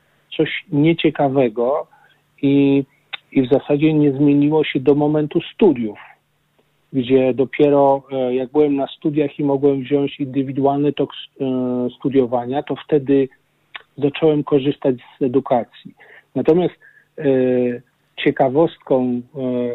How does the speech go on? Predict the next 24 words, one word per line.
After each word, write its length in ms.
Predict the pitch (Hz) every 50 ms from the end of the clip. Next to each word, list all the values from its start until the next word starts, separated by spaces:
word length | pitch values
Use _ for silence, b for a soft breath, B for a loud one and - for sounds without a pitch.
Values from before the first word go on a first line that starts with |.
| 123 131 127
dla 180 | 120 131 135 135
mnie 180 | 139 135 135
s-, 280 | - - - - - _ - - - - 170
s-, 120 | 143 - -
samego 380 | 147 131 131 135 139 160 156
jest 140 | 143 - -
to, 160 | - 151 135
że 100 | 123 131
na 120 | 127 131 123
przykład 260 | - - - 131 - -
my, 300 | 143 135 131 139 143 131
jak 300 | 131 127 127 - - -
rozmawiam 560 | 147 135 127 117 135 127 123 127 127 127 123
z 60 | 117
moją 340 | 131 131 131 135 143 151 139
żoną, 340 | 135 143 127 123 127 135 139 -
ona 300 | 143 139 139 151 160 -
od 160 | 147 147 - - -
samego 340 | 165 156 156 160 151 170 147
początku 560 | - 165 - - 220 202 180 - - 156 131
odnalazła 520 | 127 117 131 123 120 120 120 113 120 123 117
się 160 | - - 120
w 80 | -
szkole 600 | - - - - 127 113 110 110 113 120 139 156